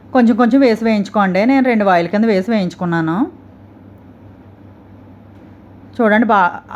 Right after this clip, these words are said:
ఆయిల్ బాగా హీట్ అయ్యాక సిమ్లో పెట్టి వేయించుకోవాలండి ఇది, హై ఫ్లేమ్ అసలు పెట్టొద్దు. సిమ్లో పెట్టి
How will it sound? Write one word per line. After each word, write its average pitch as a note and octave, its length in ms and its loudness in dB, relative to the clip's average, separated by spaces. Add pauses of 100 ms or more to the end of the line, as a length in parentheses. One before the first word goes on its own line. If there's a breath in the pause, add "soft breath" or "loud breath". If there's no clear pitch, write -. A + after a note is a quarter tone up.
(120)
ఆయిల్ G3+ 300 0
బాగా F#3+ 320 2
హీట్ F#3+ 240 -2
అయ్యాక F3+ 280 -2 (360)
సిమ్లో G#3 340 2
పెట్టి A3 200 -4
వేయించుకోవాలండి E3+ 680 -2
ఇది, D3+ 120 -4 (580)
హై F#3 180 2
ఫ్లేమ్ G3 240 0
అసలు F#3+ 240 -4
పెట్టొద్దు. D#3+ 460 -4 (1800)
సిమ్లో G#3 340 2
పెట్టి G3 260 -4